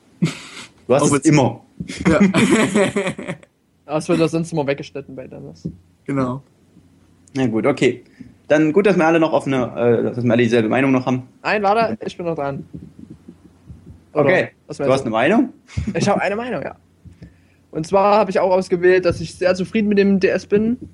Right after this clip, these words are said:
Speaker 3: da meine Erwartungen genau erfüllt hat. Auch wenn's anfangs durch das Spiele-Line-Up nicht so prall aussah. Aber jetzt, äh, mit Resident Evil,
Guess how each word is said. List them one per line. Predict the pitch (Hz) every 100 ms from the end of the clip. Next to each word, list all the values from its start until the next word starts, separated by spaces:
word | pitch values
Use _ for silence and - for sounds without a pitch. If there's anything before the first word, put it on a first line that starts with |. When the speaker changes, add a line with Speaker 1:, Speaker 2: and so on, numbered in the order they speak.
| -
Speaker 3:
da | 151 147
meine | 151 147
Erwartungen | 139 143 143 143 131 135
genau | 135 165
erfüllt | 180 180 196 202
hat. | 226 - - _ _ _
Auch | 165 190 190
wenn's | 170 175 - - 143
anfangs | 175 185 - 143 160 165 - -
durch | 147 147
das | - 139 -
Spiele-Line-Up | - - 151 143 135 135 160 - - - - 117 131 - -
nicht | 131 139 -
so | 139 139
prall | - 127 147
aussah. | 143 156 - 151 170 - - _ _ _ _ _ - - - - _
Aber | 156 160
jetzt, | 180 226 - - _ _ - - -
äh, | 170
mit | 175 165
Resident | 180 180 170
Evil, | 196 196 190 185 180